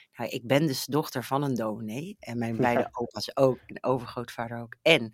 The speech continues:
Speaker 1: ik zal nog een geheimje verklappen wat niet in de introductie werd gezegd. Mijn schoonvader is ook dominee. Dus,
Speaker 2: Oké.
Speaker 1: ehm, ik hoef gelukkig helemaal niet die keuze te maken tussen koopman of dominee. Ik denk ook dat dat Nederland zo'n ongelooflijk sterke handelsnatie maakt.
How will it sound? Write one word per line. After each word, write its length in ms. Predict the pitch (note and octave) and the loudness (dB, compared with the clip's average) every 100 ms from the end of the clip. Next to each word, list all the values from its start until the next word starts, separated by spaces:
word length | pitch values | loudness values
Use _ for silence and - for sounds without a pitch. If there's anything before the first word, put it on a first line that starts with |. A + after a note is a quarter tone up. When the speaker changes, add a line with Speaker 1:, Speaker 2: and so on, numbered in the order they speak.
| - - - _ | -14 -20 -20 _
Speaker 1:
ik 60 | |
zal 140 | - C3+ | -2 0
nog 180 | C3+ C#3 | 0 -2
een 80 | |
geheimje 400 | B2 B2 E3+ F#3 | -2 4 4 4
verklappen 440 | - - C#3 C3+ B2 | -4 0 0 2 0
wat 140 | C3 | -2
niet 280 | C#3+ F3 F3+ | 2 2 0
in 100 | B2+ | -4
de 80 | C3 | -4
introductie 420 | A#2+ C3 D3 - | -4 -4 -6 -6
werd 140 | - - | -10 -10
gezegd. 260 | - - - | -10 -10 -6
Mijn 160 | B2+ | -4
schoonvader 720 | - - E3 G3 A#2 A2 A2+ - | -4 -2 -2 0 0 0 -2 -10
is 260 | C3 - - | -12 -10 2
ook 260 | C#3 C3+ | 2 6
dominee. 580 | D#3+ F3 F3 E3+ G3+ F#4 - - - - - - _ - | 8 8 8 4 4 2 -6 -12 -10 -8 -8 -8 _ 0
Dus, 320 | D3+ E3 D3+ | 6 6 6
Speaker 2:
Oké. 80 | G#3+ | 8
Speaker 1:
ehm, 640 | D#3 D#3+ D#3 D3 D#3 D#3 D3+ - | 12 12 12 10 6 4 2 4
ik 200 | F3+ F3+ | 4 6
hoef 200 | E3+ - | 4 4
gelukkig 440 | - D#3+ D#3+ - | 6 6 4 -2
helemaal 420 | D3 D3+ D3 C#3+ | 4 6 6 4
niet 160 | D3 C3 | 2 -2
die 100 | - | -2
keuze 360 | C#3 C#3+ C3 C3 | 2 2 2 -6
te 120 | B2+ | -2
maken 320 | A#2+ A#2+ - | -2 -2 -6
tussen 240 | B2 - | -10 -8
koopman 380 | - A#2+ A#2+ B2+ | -4 -4 -2 -6
of 100 | B2 | -8
dominee. 560 | C#3+ B2+ B2+ B2 C#3 - | -6 -6 -6 -6 -6 -6
Ik 200 | D3 C3 | -8 -4
denk 320 | C3+ C3 - | -2 -2 -6
ook 120 | C3 | -6
dat 160 | C3 - | -6 -2
dat 200 | D3 C#3 | -2 0
Nederland 480 | C#3 C3 B2 A#2+ B2 | 0 0 0 -4 -4
zo'n 320 | C3 C#3+ A#2+ | 0 0 0
ongelooflijk 560 | A#2+ - C3+ B2+ - - | -6 -8 -8 -8 -10 -8
sterke 380 | - C3+ - | -4 -4 -2
handelsnatie 840 | G#2+ B2+ C#3 A#2+ - C3 B2 - B2+ | -4 -2 -2 -2 -6 -8 -8 -10 -10
maakt. 340 | B2 - - | -10 -12 -16